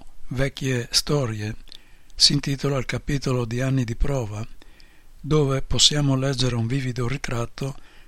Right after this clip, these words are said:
del ghetto di Mondovì, ma dove pure è presente la diagnosi esatta di una irreversibile decadimento. Molti usi, tradizioni ebraiche andarono perdute,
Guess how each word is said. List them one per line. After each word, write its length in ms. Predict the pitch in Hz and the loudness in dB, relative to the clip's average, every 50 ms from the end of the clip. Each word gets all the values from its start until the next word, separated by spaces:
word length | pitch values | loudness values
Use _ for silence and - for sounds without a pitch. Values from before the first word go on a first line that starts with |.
| - - - | -20 -16 -10
del 320 | - 131 131 117 107 110 | -2 -2 0 0 0 -2
ghetto 380 | - 143 139 127 - - 127 117 | 0 0 0 0 -2 -4 -2 -2
di 120 | 117 113 | 0 0
Mondovì, 580 | 117 117 120 117 113 120 110 127 143 123 117 - - - - - - - - - - - - - | 2 2 2 2 0 -2 -2 -2 -2 -2 -2 -8 -12 -18 -18 -20 -20 -20 -20 -20 -20 -20 -18 -8
ma 120 | - 123 120 | -4 -4 -2
dove 260 | 120 147 156 151 139 131 | 0 0 2 2 0 0
pure 360 | - - 147 143 143 135 123 | 0 -2 0 2 2 0 0
è 120 | 120 123 | 0 -4
presente 800 | - - 123 123 120 131 143 143 123 107 - - 113 110 113 - - - - - - - - - | 0 0 0 2 2 2 2 2 2 0 -2 -4 -6 -6 -6 -8 -12 -18 -18 -18 -16 -16 -12 -6
la 200 | 147 127 127 123 | -4 -2 -2 -2
diagnosi 720 | 113 123 135 147 139 135 131 120 113 107 107 110 110 104 - - - - - - - - - - - | 0 0 2 4 4 4 4 4 2 2 0 -2 -4 -4 -8 -12 -12 -12 -12 -14 -14 -14 -14 -14 -4
esatta 720 | - 147 139 139 139 120 113 113 - - 135 131 131 - - - - - - - | 0 2 2 4 2 2 -2 -4 -6 -4 -4 -4 -4 -6 -10 -12 -14 -16 -18 -10
di 140 | - 131 135 | -2 2 4
una 260 | 139 139 135 127 131 - - - - - - - | 6 6 4 4 2 -4 -10 -14 -14 -16 -14 -4
irreversibile 1000 | - 147 147 139 139 127 127 139 - - - 131 113 107 117 117 113 123 - - - | -2 0 0 2 2 2 2 6 6 6 6 6 0 -2 -2 -2 -2 -4 -6 -8 -12
decadimento. 1080 | - 131 135 139 135 - 139 113 - 147 131 113 101 90 87 92 - - 107 101 117 - - - - - - - - - - - - - - - - - - - - - - - - - - - - - - - - - - - - _ - - - - - - | -2 2 2 2 2 0 -6 0 2 2 2 2 2 -2 -6 -6 -6 -6 -8 -8 -8 -12 -16 -18 -18 -18 -20 -20 -18 -20 -18 -18 -18 -20 -20 -20 -20 -20 -20 -20 -20 -20 -20 -20 -20 -20 -20 -20 -20 -20 -20 -20 -20 -20 -20 -20 -20 _ -20 -20 -20 -20 0 4
Molti 320 | 147 165 180 175 - 160 151 | 6 6 6 6 4 2 4
usi, 360 | 139 131 127 123 117 120 117 | 4 4 2 2 0 0 0
tradizioni 640 | - 131 131 120 110 120 - - - 175 165 147 147 | 0 0 -2 0 0 -2 -2 0 0 2 4 2 2
ebraiche 480 | 127 113 131 131 131 131 127 - 143 | 2 0 0 0 0 0 -2 -2 -2
andarono 480 | 131 117 117 127 131 131 131 123 120 117 | -2 0 0 0 0 2 2 0 0 0
perdute, 720 | - - - 120 117 143 135 117 110 - 117 113 117 113 | 0 -2 0 0 0 0 -2 -2 -4 -4 -6 -6 -6 -8